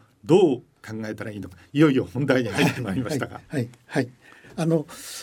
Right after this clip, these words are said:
Speaker 2: それでですね、あの、今まで、あの、私はその、えっと、核抑止のもともと議論というのは、六十年代の初めに、えー、確立した、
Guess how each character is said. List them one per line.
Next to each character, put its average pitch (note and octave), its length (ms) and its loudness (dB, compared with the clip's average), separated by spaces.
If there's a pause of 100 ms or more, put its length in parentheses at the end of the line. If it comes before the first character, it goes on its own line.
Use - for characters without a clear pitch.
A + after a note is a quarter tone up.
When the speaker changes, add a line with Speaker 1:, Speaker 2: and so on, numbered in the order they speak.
(120)
Speaker 2:
そ F#3+ 140 -2
れ G3 120 2 (280)
で G#3 120 4
で C#3+ 120 0
す A#2+ 100 -10
ね、 C#3 280 -2
あ F3+ 120 -4
の、 D#3+ 260 -6
今 F#3 160 0
ま A3+ 140 4
で、 E3 200 2 (680)
あ E3 60 -8
の、 D3+ 140 -4
私 D#3 300 -8
は E3 100 2
そ D#3+ 120 -6
の、 D3 200 -4 (460)
え D3+ 160 0
っ - 20 -20 (140)
と、 B2+ 840 -6 (420)
核 D#3 240 -6
抑 A#3+ 200 0
止 E3+ 560 -4
の G3+ 100 0
も D3 140 -6
と C#3+ 100 -8
も D3 120 -4
と C#3+ 120 -8
議 C#3 140 -8
論 C#3 220 -4
と B2 140 -12
い A#2 100 -10
う B2 100 -6
の C#3+ 180 -6
は、 B2+ 220 -8 (360)
六 D3 240 -10
十 E3+ 180 -4
年 F#3+ 300 -2
代 D3+ 240 0
の E3 100 -4
初 C3 280 -6
め C#3 160 0
に、 D3+ 260 -4 (480)
え - 20 -12
ー、 B2 380 -8 (500)
確 B2+ 220 -10
立 C3 260 -8
し - 140 -16
た、 D3+ 320 -6